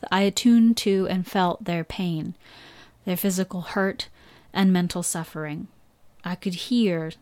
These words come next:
the screams from their private hells. It was draining work. It scared me. I was worried. I felt their powerlessness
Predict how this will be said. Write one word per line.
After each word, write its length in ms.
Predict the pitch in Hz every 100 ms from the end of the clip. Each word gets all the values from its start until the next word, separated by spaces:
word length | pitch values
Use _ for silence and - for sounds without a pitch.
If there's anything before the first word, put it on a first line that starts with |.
| -
the 160 | 175 180
screams 880 | - - 214 208 175 156 160 - 214 -
from 260 | - 190 175
their 180 | 175
private 600 | 170 - 196 202 226 220 -
hells. 640 | - - 170 156 156 - - _ _ _ _ _ _ _ _ _ _ _ _ _ _ _ _ _ _ _ _ _ _ _ _ _ _ _ _ _ _
It 80 | 214
was 160 | 233 226
draining 380 | 254 254 254
work. 420 | 208 175 - - - _ _ _ _ _ _ _ _
It 140 | - 196
scared 400 | - 208 208 190
me. 240 | 170 156 - _ _ _ _
I 100 | 190
was 200 | 185 202
worried. 460 | 180 202 240 165 147 - _ _ _ -
I 140 | 190
felt 340 | 208 240 226 180
their 260 | 208 220
powerlessness 960 | 226 196 185 214 226 233 - 247 269